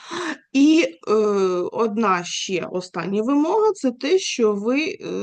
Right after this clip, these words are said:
здатні самостійно описати у ту освіту, яку ви отримали, включаючи практику, основні предмети і так далі. Е, після оцінки, е,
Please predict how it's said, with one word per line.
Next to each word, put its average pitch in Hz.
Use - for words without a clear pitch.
здатні 196
самостійно 247
описати 240
у 196
ту 196
освіту, 311
яку 226
ви 196
отримали, 190
включаючи 214
практику, 311
основні 202
предмети 302
і 233
так 233
далі. -
Е, 170
після 339
оцінки, 233
е, 339